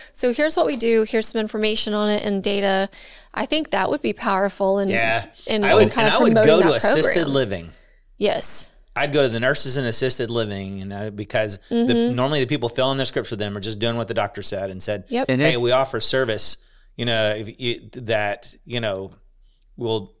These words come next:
Speaker 2: analyze this. It, can we offer it to the patients? You know, we, we,
Speaker 3: Mm-hmm.
Speaker 2: you know, nothing you guys have to cover. Can we offer it to them?"
Speaker 1: Right.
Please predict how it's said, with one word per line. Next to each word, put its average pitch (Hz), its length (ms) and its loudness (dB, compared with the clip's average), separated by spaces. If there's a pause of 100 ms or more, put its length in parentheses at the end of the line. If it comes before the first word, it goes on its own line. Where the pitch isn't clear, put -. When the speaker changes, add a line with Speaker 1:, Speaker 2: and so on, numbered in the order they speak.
(120)
Speaker 2:
analyze 113 500 -2
this. 104 280 -2
It, 120 320 -4
can 131 140 -4
we 113 100 -2
offer 127 260 0
it 101 80 -8
to 120 80 -6
the 104 80 -8
patients? - 640 -6
You 113 80 -6
know, 98 160 -8
we, 120 140 0
we, 127 100 -4
Speaker 3:
Mm-hmm. 156 240 0
Speaker 2:
you 120 80 -12
know, 90 140 -10 (260)
nothing 127 220 -2
you 131 100 -2
guys 117 220 0
have 117 140 -2
to 107 60 -10
cover. 104 300 -2
Can 110 140 -12
we 107 80 -8
offer 117 260 -2
it 98 60 -16
to 107 100 -18
them?" 95 320 -14 (160)
Speaker 1:
Right. 208 420 -4